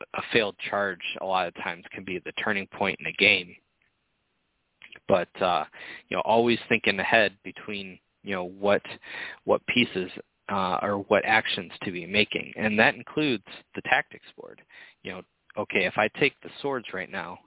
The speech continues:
what damage output am I gonna do? I-, if I'm only gonna do one wound, you know, total after a-,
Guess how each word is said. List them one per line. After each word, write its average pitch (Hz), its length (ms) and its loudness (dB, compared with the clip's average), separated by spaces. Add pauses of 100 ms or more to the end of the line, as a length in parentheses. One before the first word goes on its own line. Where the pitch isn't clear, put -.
(580)
what 131 460 2 (460)
damage 107 420 4
output 95 440 2
am 98 180 -4
I 101 140 0
gonna 95 240 0
do? - 340 -4 (540)
I-, 117 80 6 (280)
if 104 140 4 (200)
I'm 117 180 2
only 131 180 6
gonna 117 240 2
do 104 340 -2 (140)
one 98 500 -2
wound, 98 500 0 (800)
you 110 140 6
know, 90 180 4 (160)
total 101 400 4
after - 300 0
a-, 104 180 4